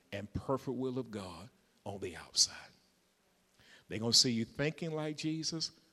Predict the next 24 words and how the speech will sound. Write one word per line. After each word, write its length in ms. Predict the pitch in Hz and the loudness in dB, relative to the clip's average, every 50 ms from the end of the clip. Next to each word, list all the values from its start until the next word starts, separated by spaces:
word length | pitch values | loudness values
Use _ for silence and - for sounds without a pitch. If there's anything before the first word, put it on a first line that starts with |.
| _ - | _ -6
They're 100 | 104 104 | -4 -2
gonna 140 | 110 104 | 0 2
see 160 | 95 - 113 104 | 2 2 2 0
you 180 | 92 87 90 | -2 -2 -4
talking 520 | - - - - 143 143 143 143 143 143 143 | -6 -4 2 6 6 6 6 4 0 -6 -4
like 280 | 139 139 139 135 131 | -4 -4 -4 -6 -8
Jesus. 560 | 131 - 139 135 135 131 - - 135 123 - - - - - - - _ - | -8 -6 -6 -6 -4 -4 -4 -4 -4 -4 -6 -6 -8 -16 -20 -20 -20 _ -6
They're 160 | - 110 117 | -2 0 0
gonna 120 | 107 113 107 | 2 2 4
see 220 | - - - 120 | 6 6 6 4
you 220 | 107 104 107 110 - - | 2 2 0 -2 -2 -2
acting 480 | 101 98 98 - _ - - 80 82 80 | -2 -2 -2 -4 _ -10 -12 -10 -10 -12
like 240 | - - - - | -12 -12 -12 -12
Jesus. 580 | - - - - - - - - - - - - - - _ _ _ _ _ _ _ _ _ _ _ _ _ _ - - - - - - - | -12 -12 -12 -12 -10 -8 -8 -6 -4 -4 -4 -4 -6 -12 _ _ _ _ _ _ _ _ _ _ _ _ _ _ -20 -20 -20 -20 -20 -10 2
This, 360 | - 117 139 143 - - - - - | 6 8 8 8 8 4 2 2 4
in 160 | 131 127 127 | 4 4 6
my 220 | 131 127 127 127 | 6 4 4 4
opinion, 580 | 127 127 - - 147 127 107 92 82 82 95 92 - - _ _ _ - - - - _ _ _ - | 4 2 0 0 0 0 0 0 -2 -6 -8 -8 -10 -18 _ _ _ -20 -20 -20 -20 _ _ _ -4
is 240 | 101 90 - - | -2 2 2 2
change 840 | - - - - 135 131 139 135 135 139 135 135 135 127 - - - - _ _ _ - | 2 2 2 2 4 4 4 2 0 -2 -2 -4 -4 -6 -6 -8 -10 -12 _ _ _ -8
that 260 | 98 92 87 - - 92 | -8 -6 -6 -8 -4 0
brings 400 | 101 120 123 127 127 127 - 139 | 2 4 4 4 2 0 0 0
about 500 | 127 107 104 110 107 113 113 110 110 117 - - _ _ _ _ _ _ - | 0 0 0 -2 0 -2 -2 -4 -6 -8 -12 -18 _ _ _ _ _ _ -8
transformation. 2000 | - - - - 127 120 117 117 113 113 107 - - - - _ _ - - - - 117 104 104 101 98 101 101 92 - - - - 95 - 76 - - - - - 82 | -6 -4 -2 0 0 0 2 2 0 0 -2 -4 -6 -8 -10 _ _ -16 -8 0 6 8 8 8 8 6 4 2 0 -2 -8 -10 -8 -6 -6 -4 0 2 2 2 0 -2